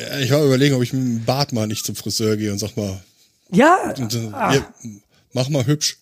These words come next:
Speaker 2: Das ist ja in anderen Kulturkreisen, ist ja, ist das ja gang und gäbe, ne? Dass die sich dann
Speaker 1: Ja.
Speaker 2: beim Friseur rasieren lassen.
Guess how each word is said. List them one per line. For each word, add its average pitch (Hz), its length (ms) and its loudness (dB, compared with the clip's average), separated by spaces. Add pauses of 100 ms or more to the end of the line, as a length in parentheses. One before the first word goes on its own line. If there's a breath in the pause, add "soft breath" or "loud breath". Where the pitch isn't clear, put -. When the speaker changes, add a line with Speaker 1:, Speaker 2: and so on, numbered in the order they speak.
(120)
Speaker 2:
Das 175 140 0
ist 208 180 -2
ja 226 120 6
in 185 80 0
anderen 185 360 0
Kulturkreisen, 202 840 0
ist 190 160 -2
ja, 185 120 0
ist - 120 -6
das 160 160 -8
ja 151 80 -2
gang 117 240 -6
und 117 80 -8
gäbe, 151 460 -2
ne? 175 280 -2
Dass 202 200 -8
die 170 100 -6
sich 151 180 -12
dann 151 180 -2
Speaker 1:
Ja. 127 100 0
Speaker 2:
beim 156 120 -2
Friseur 147 400 -4
rasieren 139 380 -8
lassen. 131 320 -10